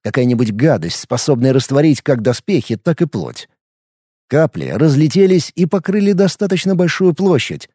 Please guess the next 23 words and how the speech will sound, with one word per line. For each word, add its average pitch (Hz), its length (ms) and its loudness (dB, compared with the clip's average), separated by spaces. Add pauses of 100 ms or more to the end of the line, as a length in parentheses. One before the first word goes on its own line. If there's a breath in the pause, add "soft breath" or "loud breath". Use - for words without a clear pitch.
(140)
Отпрыгнуть 127 680 -2
или 131 120 2
увернуться 135 640 2
точно 147 480 -6
не 107 140 0
получится. 90 680 -8 (500)
Да 95 200 -4
и 185 200 4
пока 214 260 2
не 214 140 4
разобрался, 135 1000 2
можно 175 340 2
ли 196 120 6
вообще 170 480 0
сходить 135 480 0
с - 100 -6
моей 175 240 2
платформы, 117 640 -2 (100)
но 190 240 -4
скоро 165 300 0
выясню 120 460 0
этот 110 260 -2
момент. 90 540 -6